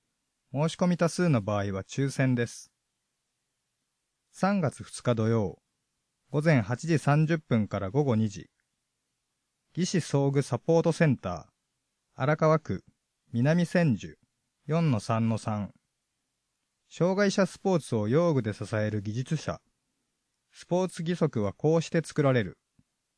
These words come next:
定員五名。申し込み多数の場合は抽選です。申し込み。申し込み書を、一月二十五日必着で、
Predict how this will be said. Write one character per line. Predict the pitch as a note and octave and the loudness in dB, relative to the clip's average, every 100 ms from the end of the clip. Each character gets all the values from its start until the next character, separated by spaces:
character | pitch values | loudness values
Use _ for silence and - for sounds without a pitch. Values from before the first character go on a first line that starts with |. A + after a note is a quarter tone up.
| _ _ _ - | _ _ _ -2
定 | C#3 | 0
員 | D3 D3 C#3+ B2+ - _ | 2 2 2 -2 -8 _
五 | D#3+ | 2
名。 | D#3+ A2+ E2+ - _ _ _ _ - | 2 2 -2 -12 _ _ _ _ -2
申 | D3+ | 0
し | F3 | 0
込 | F#3+ | 2
み | F#3 | 2
多 | F3+ | 2
数 | - F#3 | 2 2
の | C#3+ | 2
場 | G2+ G2+ | 2 -2
合 | G2 | -2
は | F#2 | -6
抽 | - C#3 | -6 -4
選 | C#3 C#3 B2+ | 0 2 2
で | A#2+ | 0
す。 | - - _ _ _ _ _ _ _ _ _ _ _ _ _ _ _ _ _ | -4 -14 _ _ _ _ _ _ _ _ _ _ _ _ _ _ _ _ _
申 | C3 D3+ | 0 0
し | - | 0
込 | D3 | 2
み。 | C3+ - _ _ _ _ _ _ _ _ _ _ _ A#2+ | 2 0 _ _ _ _ _ _ _ _ _ _ _ -2
申 | D#3 F#3+ | 0 0
し | |
込 | - F3+ | 0 -2
み | F3+ | 0
書 | - C#3 | 0 -2
を、 | F#2 - _ _ _ _ _ | -2 -10 _ _ _ _ _
一 | B2 - E3 | -18 -6 -2
月 | F3 - E3+ - - | -2 0 -4 -4 -6
二 | D#3+ E3+ | -4 -2
十 | E3+ D#3+ | 0 0
五 | D#3 | 0
日 | D3+ B2+ G#2 | 0 0 -4
必 | G#2 F#2+ | -8 -10
着 | - A2+ A2 | -6 -4 -4
で、 | G#2+ G#2 | -6 -6